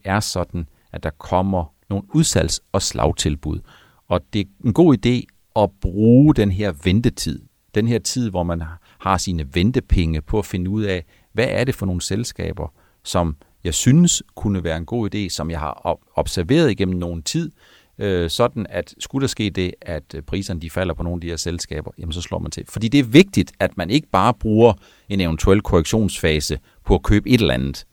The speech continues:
Det er vigtigt, at man har forberedt sig rigtig godt, for det er på aktiemarkedet lidt ligesom i skolen, at for den flittige pige, der er eksamen en glædens dag, for der handler det bare om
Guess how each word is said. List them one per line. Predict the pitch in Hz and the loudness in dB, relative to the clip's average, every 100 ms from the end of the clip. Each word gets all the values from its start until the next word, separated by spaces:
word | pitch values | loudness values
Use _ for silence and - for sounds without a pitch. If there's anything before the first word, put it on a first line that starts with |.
| _ | _
Det | - | -2
er | |
vigtigt, | 95 143 196 151 | 6 4 6 2
at | 95 | 2
man | 87 82 | 0 -4
har | 78 - | -6 0
forberedt | 151 156 95 87 | 0 2 -2 -2
sig | - | -2
rigtig | 107 131 | -2 -2
godt, | 117 151 | -2 -2
for | - | -2
det | 151 156 | -4 0
er | 143 151 | 2 2
på | - | 2
aktiemarkedet | 123 123 - 117 101 98 95 | 0 0 -4 -2 -2 -2 -4
lidt | 113 123 | -6 -8
ligesom | 120 107 | -14 -12
i | |
skolen, | 92 101 101 117 101 _ _ - | -10 -6 -6 -4 -8 _ _ -6
at | 98 | -4
for | - | -2
den | 101 104 | -4 -4
flittige | - 139 151 107 | -2 0 2 2
pige, | - 113 120 | 2 0 -2
der | 107 | 0
er | |
eksamen | 101 87 82 92 98 | -2 -2 -4 -2 -4
en | 87 | 0
glædens | 101 156 - | 2 2 0
dag, | 135 - - | -2 -2 -6
for | - | -4
der | 107 104 | -2 0
handler | 98 104 | -2 -2
det | 95 | -2
bare | 92 87 82 | 2 2 2
om | 85 92 | 0 -4